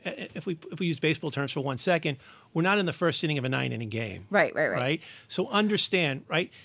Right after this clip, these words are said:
Speaker 1: No one's giving you this without taking risk. And so you always have to measure risk and reward.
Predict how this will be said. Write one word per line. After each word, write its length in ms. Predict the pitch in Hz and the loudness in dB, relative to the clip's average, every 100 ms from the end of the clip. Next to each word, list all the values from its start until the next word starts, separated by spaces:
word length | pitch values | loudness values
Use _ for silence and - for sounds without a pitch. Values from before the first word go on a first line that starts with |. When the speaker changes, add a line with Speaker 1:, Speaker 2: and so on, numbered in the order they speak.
| - | -8
Speaker 1:
No 160 | 160 180 | 2 4
one's 240 | 220 208 | 6 4
giving 320 | 135 190 190 175 | 2 2 4 2
you 160 | 156 | 2
this 280 | 139 147 - | 2 0 0
without 280 | 143 143 139 | 0 0 0
taking 380 | 139 139 127 - _ | -4 -4 -6 -8 _
risk. 460 | - - - - - _ _ - - _ - | -6 -4 -2 -4 -6 _ _ -20 -20 _ -4
And 120 | 156 | 2
so 220 | 185 175 | 2 2
you 100 | 175 | 2
always 160 | 175 196 | 2 2
have 100 | 190 | 0
to 60 | 175 | 0
measure 240 | 160 156 | 0 0
risk 260 | 139 - 147 | -2 -2 -4
and 80 | |
reward. 320 | 131 139 135 | -4 -2 -2